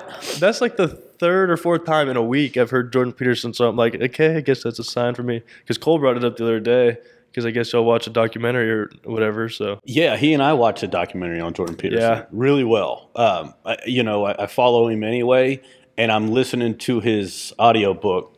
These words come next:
Speaker 2: that you just brought up, and it's really hard for me to follow. Uh, you have to be paying attention. It's
Speaker 1: Mm-hmm.
Speaker 2: something,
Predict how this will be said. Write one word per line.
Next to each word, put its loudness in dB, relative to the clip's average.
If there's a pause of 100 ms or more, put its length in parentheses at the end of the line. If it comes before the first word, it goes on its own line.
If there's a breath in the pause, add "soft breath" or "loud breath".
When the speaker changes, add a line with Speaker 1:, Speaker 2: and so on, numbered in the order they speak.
(300)
Speaker 2:
that -6
you -6
just -8
brought 2
up, -2 (480 soft breath)
and 2
it's -10
really 2
hard 2
for -4
me 0
to 0
follow. 0
Uh, -4
you -4
have 0
to -6
be -2
paying -2
attention. -6
It's -8
Speaker 1:
Mm-hmm. -8
Speaker 2:
something, -2